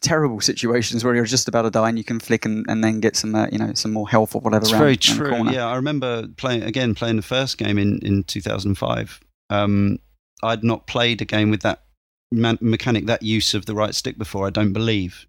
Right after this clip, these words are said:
Speaker 2: to my, to my recollection. And, um, it took some getting used to, that, that, uh, thing of remembering that you can just flick your thumb out,
Speaker 1: Mm-hmm.
Speaker 2: um, from the buttons to, to evade. Um, and there's a slightly counterintuitive,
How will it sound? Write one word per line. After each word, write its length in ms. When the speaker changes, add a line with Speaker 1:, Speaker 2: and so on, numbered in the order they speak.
Speaker 2:
to 100
my, 180
to 220
my 260
recollection. 800
And, 180
um, 240
it 140
took 220
some 220
getting 200
used 300
to, 300
that, 240
that, 400
uh, 200
thing 280
of 160
remembering 540
that 120
you 140
can 400
just 280
flick 640
your 180
thumb 280
out, 400
Speaker 1:
Mm-hmm. 320
Speaker 2:
um, 360
from 240
the 60
buttons 520
to, 320
to 240
evade. 580
Um, 320
and 140
there's 180
a 60
slightly 640
counterintuitive, 1040